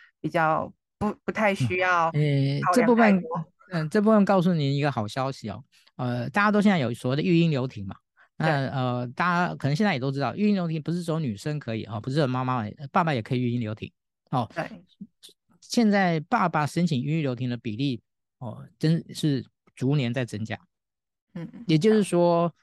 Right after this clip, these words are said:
Speaker 2: 呃，就刚刚提到的，就是，呃，这个养育小孩这件事情，哦，不一定是只有，就妈-，妈妈需要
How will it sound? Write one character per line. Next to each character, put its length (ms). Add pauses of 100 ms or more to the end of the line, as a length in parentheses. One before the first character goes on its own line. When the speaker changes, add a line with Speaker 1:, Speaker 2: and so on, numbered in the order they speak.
(160)
Speaker 2:
呃， 540 (140)
就 100
刚 140
刚 80
提 140
到 160
的， 100
就 160
是， 180 (360)
呃， 220
这 100
个 160 (420)
养 220
育 100
小 180
孩 160
这 80
件 160
事 140
情， 240 (480)
哦， 320
不 140
一 40
定 160
是 140
只 140
有， 280 (520)
就 120
妈-， 280 (120)
妈 220
妈 220
需 160
要 220